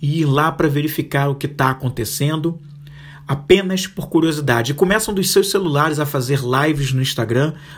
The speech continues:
mostrando as cenas do acidente, a ficar vendo toda aquela cena de forma vidrada e ficcionada. Mas depois que tudo aquilo passa,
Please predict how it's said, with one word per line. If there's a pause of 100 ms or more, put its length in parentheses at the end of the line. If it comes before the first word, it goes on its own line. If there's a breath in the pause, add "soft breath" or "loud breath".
mostrando
as
cenas
do
acidente, (640 loud breath)
a
ficar
vendo
toda
aquela
cena
de
forma
vidrada
e
ficcionada. (840 loud breath)
Mas
depois
que
tudo
aquilo
passa,